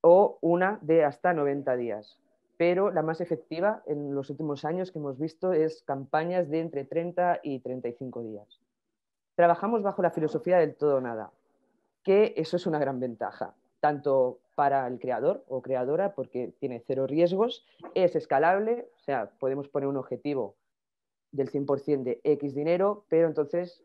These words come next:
una vez lo conseguimos durante la campaña, podemos llegar a un segundo objetivo, tercero o cuarto. Y además es una manera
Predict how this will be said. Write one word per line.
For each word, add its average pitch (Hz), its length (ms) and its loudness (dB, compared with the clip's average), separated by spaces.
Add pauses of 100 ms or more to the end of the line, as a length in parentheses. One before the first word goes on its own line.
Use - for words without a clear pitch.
(180)
una 160 180 -2
vez 156 140 4
lo 151 60 2
conseguimos 156 480 -4
durante 131 260 -4
la 131 100 -2
campaña, 156 640 -4
podemos 143 340 2
llegar 139 280 2
a - 20 2
un 143 80 -4
segundo 135 320 -4
objetivo, 143 560 0
tercero 151 540 2
o 123 120 -4
cuarto. 123 440 -2 (400)
Y 165 80 6
además 180 440 4 (120)
es - 320 -6 (360)
una 147 200 -4
manera 147 420 0